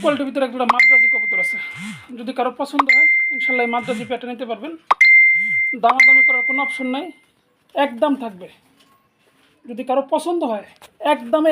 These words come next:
এক রেটে নিতে পারবেন মাত্র পনেরোশো টাকা। যাদের পছন্দ হবে তারাই কেবলমাত্র ফোন দিবেন মাদ্রাজি জোড়ার জন্য। ফিক্সড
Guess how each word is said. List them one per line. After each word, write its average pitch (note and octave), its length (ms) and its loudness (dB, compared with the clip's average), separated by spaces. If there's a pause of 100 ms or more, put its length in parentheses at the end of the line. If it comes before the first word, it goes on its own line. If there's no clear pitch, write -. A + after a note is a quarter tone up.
এক C#4+ 120 -6
রেটে D#4 240 -6
নিতে D#4+ 180 -6
পারবেন D4 200 -4 (100)
মাত্র D4 160 -8 (140)
পনেরোশো F4+ 440 -8
টাকা। - 140 -14 (840)
যাদের A#3+ 240 4 (100)
পছন্দ E4 340 2
হবে D4+ 120 2 (100)
তারাই C#4+ 280 4
কেবলমাত্র D4+ 380 0 (100)
ফোন C#4 180 0
দিবেন D4 180 -2 (100)
মাদ্রাজি C4+ 320 -2
জোড়ার C4+ 220 -2
জন্য। C4 140 -4 (400)
ফিক্সড - 260 -6